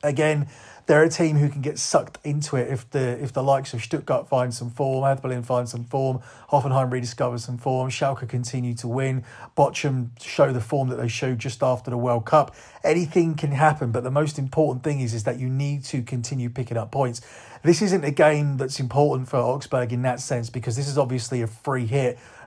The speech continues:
Nobody expects them to get anything here. Nobody would have expected to at the start of the season when the fixtures came out. They'd have been looking at this as a great experience, the opportunity to obviously go and play against Bayern Munich. Everybody is always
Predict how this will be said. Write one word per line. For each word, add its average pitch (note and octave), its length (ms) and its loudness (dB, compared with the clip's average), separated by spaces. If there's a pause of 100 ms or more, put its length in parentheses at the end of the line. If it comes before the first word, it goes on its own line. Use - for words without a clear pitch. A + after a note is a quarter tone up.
Nobody C#3 340 0
expects B2+ 460 -4
them B2 120 -2
to A#2+ 80 -8
get B2 220 -4
anything B2 380 -4
here. C3+ 280 -2
Nobody B2 320 -4
would A#2 120 -4
have A2 100 -4
expected A#2+ 540 -6
to A#2+ 240 -2 (360)
at D#3 160 2
the - 60 -6
start C3 360 2
of B2 100 -2
the A#2+ 80 -4
season B2+ 340 -2
when A#2+ 140 0
the A2+ 80 0
fixtures A#2+ 440 -8
came B2 300 2
out. B2 280 2 (260)
They'd C3+ 160 6
have C3 100 -2
been B2 180 0
looking C#3+ 280 0
at B2 140 -2
this B2 220 -2
as B2+ 140 0
a A#2 140 0
great C3 240 -2
experience, B2 720 -2
the B2+ 100 -2
opportunity A#2+ 720 -2
to A#2 320 0 (800)
obviously C3+ 280 0
go B2+ 240 4
and A#2 120 -4
play C3 340 2
against D3 380 -2
Bayern B2+ 260 4
Munich. A#2+ 380 -4
Everybody B2 540 -2 (360)
is B2+ 160 0
always B2 320 2